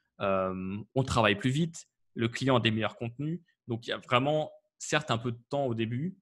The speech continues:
à consacrer avec le client où il faut vraiment réfléchir. Et des fois, ça prend vraiment du temps. Mais après, le gain est vraiment intéressant parce que même pour lui, il comprend mieux après ce qu'il vend. Donc, il est plus efficace à tous les niveaux.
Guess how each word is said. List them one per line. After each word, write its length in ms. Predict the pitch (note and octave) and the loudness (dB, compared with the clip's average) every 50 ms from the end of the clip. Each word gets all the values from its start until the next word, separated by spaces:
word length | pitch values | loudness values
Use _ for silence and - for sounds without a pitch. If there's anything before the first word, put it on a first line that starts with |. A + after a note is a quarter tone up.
| _ - | _ -14
à 60 | - A2+ | -14 -8
consacrer 600 | - A#2 A#2 - A#2+ - - - C#3 C3+ C3+ - | -6 -6 -2 -2 -2 -2 0 0 -2 -2 0 2
avec 360 | - C3 C3+ B2+ D3+ D3+ - C3+ | 2 4 4 6 4 4 4 2
le 80 | B2+ | -2
client 420 | B2+ - - B2 B2+ C3+ C#3+ D3+ - | -2 0 0 2 4 4 4 2 0
où 20 | - | -6
il 60 | G#2+ | -12
faut 160 | - - G#2 | -8 -8 -8
vraiment 360 | G2+ G2+ - C3 D#3 F3 F3+ | -6 -4 0 0 2 2 2
réfléchir. 540 | D#3 C#3 C3+ C3 - B2+ A#2+ - D#3+ D#3+ A2 | 2 2 2 2 0 -2 -2 -2 -4 -4 -4
Et 20 | - | -6
des 80 | - | -8
fois, 120 | - D3+ D#3 | -10 -12 -12
ça 120 | - - | -12 -14
prend 140 | - - F2 | -16 -16 -16
vraiment 280 | F#2 A2 D3 E3+ E3 D3 | -10 -8 -8 -8 -8 -8
du 100 | C#3 C#3 | -10 -10
temps. 180 | - F3+ F#3+ _ _ _ _ _ _ _ _ _ _ _ _ _ _ A2+ | -12 -12 -14 _ _ _ _ _ _ _ _ _ _ _ _ _ _ -6
Mais 440 | A2+ A#2 C3+ F3 G#3 G#3+ - - - _ _ _ _ _ _ _ _ _ _ _ _ - | -2 0 2 2 0 0 -4 -8 -14 _ _ _ _ _ _ _ _ _ _ _ _ -10
après, 320 | A#2+ A#2 - - G3 G3+ | -8 -6 -2 0 2 2
le 120 | D3+ G2+ G2 | 2 0 -2
gain 200 | A#2+ D3+ E3 E3 | -2 -2 -2 -2
est 80 | G#2+ | -2
vraiment 300 | E2 - G#2+ B2+ C#3+ C#3+ | -4 -4 -6 -4 -4 -4
intéressant 400 | C3+ A#2 A#2+ G#2+ A#2 A#2 - B2 | -4 -4 -2 -4 -4 -4 -4 -8
parce 160 | A#2 - - | -8 -10 -14
que 60 | - G2 | -10 -4
même 240 | G2 F3 F#3 E3 | -2 0 -2 -2
pour 220 | E3+ - C3 C3+ C3 | -4 -4 0 0 2
lui, 340 | A#2+ B2+ D#3 F3 - - _ _ _ _ _ - | 2 2 -2 -4 -6 -12 _ _ _ _ _ -12
il 80 | B2 | -6
comprend 340 | - C3+ B2 A#2+ - B2 A#2+ | -4 -4 -4 -2 0 0 0
mieux 260 | B2 B2+ D3 E3 E3 | 0 2 0 0 0
après 220 | B2 - - B2 A#2 | 0 -2 -2 -4 -6
ce 80 | A#2 | -6
qu'il 160 | - - A#2 G#2+ | -6 -10 -10 -10
vend. 200 | G#2 F#2+ - _ _ _ _ - | -10 -12 -12 _ _ _ _ -16
Donc, 160 | G#2 G2 - | -16 -10 -6
il 80 | A#2+ G#2+ | -4 -4
est 160 | G#2+ - _ | -4 -6 _
plus 220 | - F#3 F3+ E3+ | -10 -6 -4 -4
efficace 420 | D3+ C#3 - C3 C3 D3+ D3 - B2+ | -4 -4 -6 -6 -4 -4 -2 -2 -4
à 60 | A#2 | -6
tous 100 | - B2+ | -6 -4
les 140 | A#2+ A#2+ A#2+ | -4 -4 -2
niveaux. 340 | A#2+ A#2 A2+ G#2 G#2 - | -2 -2 -2 -4 -6 -6